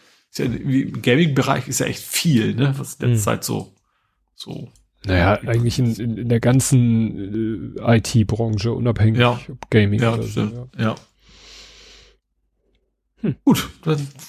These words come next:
Speaker 1: könnte ich jetzt Fußball spielen.
Speaker 2: Gut, kommen wir zum Fußball.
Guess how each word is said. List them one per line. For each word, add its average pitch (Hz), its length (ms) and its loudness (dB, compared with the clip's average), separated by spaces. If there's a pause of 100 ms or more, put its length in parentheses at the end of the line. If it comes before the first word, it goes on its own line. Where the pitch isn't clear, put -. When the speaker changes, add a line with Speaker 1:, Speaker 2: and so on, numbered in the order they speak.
Speaker 1:
könnte 156 220 4
ich 120 80 -2
jetzt 143 140 0
Fußball 113 340 0
spielen. 104 300 -4 (440)
Speaker 2:
Gut, - 480 -2 (120)
kommen 214 360 0
wir 165 140 4
zum 156 200 -6
Fußball. 180 680 0